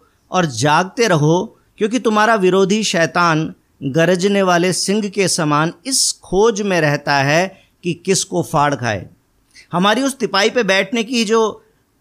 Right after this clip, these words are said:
कोशिश चालू है, उसके अंदर एक है जो धक्का देने के लिए खड़ा है कि हमको किसी प्रकार से गिरा भी दे।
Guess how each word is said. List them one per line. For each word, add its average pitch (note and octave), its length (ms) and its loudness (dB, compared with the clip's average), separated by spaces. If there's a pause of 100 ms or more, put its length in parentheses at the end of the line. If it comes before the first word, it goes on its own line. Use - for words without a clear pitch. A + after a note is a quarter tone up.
कोशिश A3 420 0
चालू F#3 340 2
है, E3+ 200 2
उसके G#3 360 -4
अंदर A3+ 220 0
एक A3 360 0
है F#3 180 -4
जो A#3 120 -2
धक्का F#3 380 -2
देने G#3+ 260 -2
के G#3 100 -10
लिए G#3 140 -2
खड़ा F3+ 260 0
है F#3 180 2
कि A#3 120 -8
हमको F3 340 -4
किसी F3 240 -4
प्रकार D#3+ 340 -4
से F3 160 -6
गिरा D#3+ 300 0
भी C#3+ 160 -2
दे। A2+ 200 -8